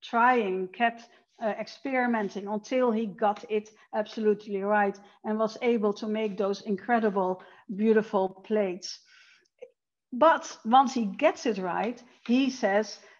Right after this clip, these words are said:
that, uh, he wants to keep it a secret. So with my art of the earth and many other arts, that is not so. For many charming inventions are contaminating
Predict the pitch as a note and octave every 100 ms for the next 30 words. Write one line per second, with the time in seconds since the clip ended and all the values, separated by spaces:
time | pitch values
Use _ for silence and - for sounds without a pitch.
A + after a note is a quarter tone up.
0 | - G#3 G#3 - - _ - G#3 G#3 G3+
1 | A#3 B3 A#3 - - G#3 - G#3 F#3 -
2 | - - B3+ A#3 - E3+ - - _ _
3 | - - A3+ G#3+ C4 C4+ A#3+ A#3+ - -
4 | B3+ C#4 C4 G#3 A3 - A3+ G#3 G#3 -
5 | G#3+ G#3 - A3 A#3 A#3 G#3 G3+ G3+ F#3+
6 | G3 - F#3 G#3 - F#3 F#3 - F3+ F#3
7 | - G#3 A#3 D#4 E4 - C4 A#3+ A3+ A3
8 | G#3 A3+ G#3 G3+ F3+ F#3+ - A3 - C4
9 | A#3 G#3 G3+ G3 F#3+